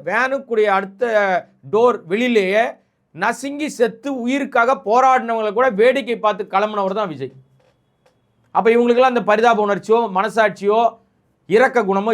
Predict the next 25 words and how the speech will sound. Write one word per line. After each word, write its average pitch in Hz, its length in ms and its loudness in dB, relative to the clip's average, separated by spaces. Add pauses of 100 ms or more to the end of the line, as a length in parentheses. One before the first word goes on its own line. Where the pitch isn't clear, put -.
இருக்குமா? 196 340 -4 (500)
வாய்ப்பில்லைல்ல. 185 520 2 (680)
அதனால 226 300 2
சொல்ல 214 200 0 (100)
வரேன், 240 180 0 (580)
ஏன் 330 200 2
மலேசியாவை 269 460 2 (100)
தேர்ந்தெடுத்தார்கள் 190 680 0
அப்படின்னா, 143 340 -6 (800)
சிங்கப்பூர்ல 247 580 0
இன்னும் 240 240 -8
கடுமையான 226 460 0
சட்டங்கள்லாம் 175 480 -4
இருக்கும். 120 220 -18 (720)
மலேசியால 269 560 2
இன்னும் 247 200 -6
கொஞ்சம் 208 260 -6
நிறைய 220 220 0 (560)
லிபரலா 233 360 0 (360)
சில 180 200 -6
விஷயங்களை 196 340 -6
விட்டுருவாங்க. 156 400 -4 (720)
அங்க 285 160 -2 (140)
வந்து 240 220 -4 (440)
நம்முடைய 254 320 -2